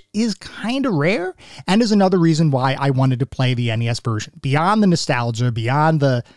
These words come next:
fact that I am very familiar with the N E S version based on my own childhood experiences, it just looks to be the better version of the game, and probably is the version of the game that will most resonate with all of you,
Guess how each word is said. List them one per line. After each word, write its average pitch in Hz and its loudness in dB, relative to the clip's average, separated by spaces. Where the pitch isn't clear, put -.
fact 143 -2
that 127 -4
I 135 0
am 135 0
very 180 4
familiar 165 2
with 131 0
the 139 0
N 143 2
E 135 2
S 131 0
version 131 2
based 123 -2
on 131 2
my 120 -2
own 139 2
childhood 131 -2
experiences, 196 0
it 220 0
just 208 0
looks 147 0
to - -8
be 143 0
the 131 -2
better 123 0
version 123 0
of 113 -2
the 123 -6
game, 175 2
and 180 2
probably 254 -2
is 135 2
the 127 -2
version 135 0
of 120 -2
the 127 -6
game 123 0
that 151 -4
will 143 0
most 147 2
resonate 135 0
with 127 -2
all 123 -2
of 117 -8
you, 262 2